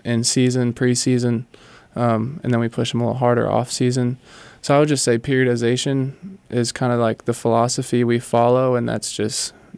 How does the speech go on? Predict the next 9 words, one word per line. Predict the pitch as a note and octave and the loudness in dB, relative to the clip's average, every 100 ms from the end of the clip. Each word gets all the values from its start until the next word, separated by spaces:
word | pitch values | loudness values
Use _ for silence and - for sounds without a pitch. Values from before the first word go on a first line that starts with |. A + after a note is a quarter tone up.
| - | -16
general | - A#2+ A#2+ A#2 | -6 -4 -2 -4
planning | A#2 - A#2+ A#2 A2+ A#2 | -6 -4 -2 0 -2 -6
to | - A#2 A2+ - - - - - - - - - | -4 -2 -4 -8 -20 -20 -20 -20 -20 -20 -12 -4
make | A2 | -2
sure | - A#2+ | 0 0
they're | A2+ | 0
recovering | G#2+ - A#2+ A#2 A#2 A2+ A2 | -2 0 -2 0 -2 0 -2
and, | G#2+ A2 - - - | -2 -4 -6 -12 -12
um, | - G#2 F#2+ | -8 -8 -8